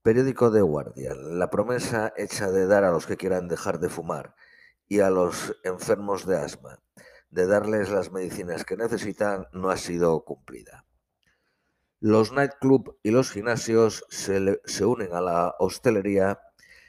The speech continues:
en la solicitud de ayudas económicas al gobierno. Se están vendiendo los árboles de Navidad por una libra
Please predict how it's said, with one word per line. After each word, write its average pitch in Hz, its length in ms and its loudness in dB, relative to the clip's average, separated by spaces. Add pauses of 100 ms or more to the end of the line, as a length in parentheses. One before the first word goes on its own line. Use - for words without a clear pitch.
(200)
en 131 160 -2
la 127 120 4
solicitud 107 640 2
de 101 60 6
ayudas 92 400 2
económicas 82 840 -4
al 80 140 -4
gobierno. 73 580 -6 (1120)
Se 107 260 -4
están 151 380 -2
vendiendo 127 440 -2
los 107 200 0
árboles 95 400 0
de 110 120 0
Navidad 110 480 2
por 90 160 -4
una 98 200 -4
libra 92 260 -2